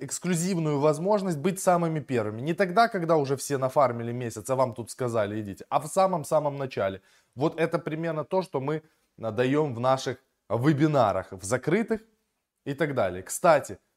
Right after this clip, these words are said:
те, кто у нас будут в чате DeFi X X X Hunters, если у вас нет ветонов, вы сможете написать мне или Славе, и мы вам отправим тоны для того, чтобы вы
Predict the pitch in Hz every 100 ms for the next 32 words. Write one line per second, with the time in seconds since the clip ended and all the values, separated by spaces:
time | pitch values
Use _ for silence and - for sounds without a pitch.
0 | _ - 185 190 160 147 160 143 127 151
1 | 127 120 - 165 131 - 107 135 131 120
2 | - 127 151 - 202 214 180 - _ _
3 | _ 123 170 - 139 139 151 143 156 160
4 | 135 - 120 143 - 165 190 202 202 117
5 | 143 143 170 160 131 - 120 123 127 -
6 | 123 98 _ _ _ - 123 151 131 123
7 | 139 175 208 208 185 147 165 165 147 139
8 | - 160 139 131 131 196 196 143 127 127
9 | 135 170 - 139 113 123 156